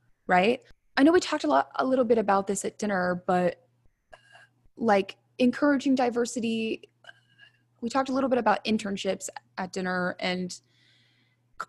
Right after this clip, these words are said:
kind of being able to carve that space out for, for people who want to get into this industry or, like, theater.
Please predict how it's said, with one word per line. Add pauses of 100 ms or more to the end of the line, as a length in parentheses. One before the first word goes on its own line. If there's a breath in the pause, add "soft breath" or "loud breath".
kind
of (400)
being
able
to
carve
that
space
out
for, (580)
for
people
who
want
to
get
into
this
industry
or,
like,
theater.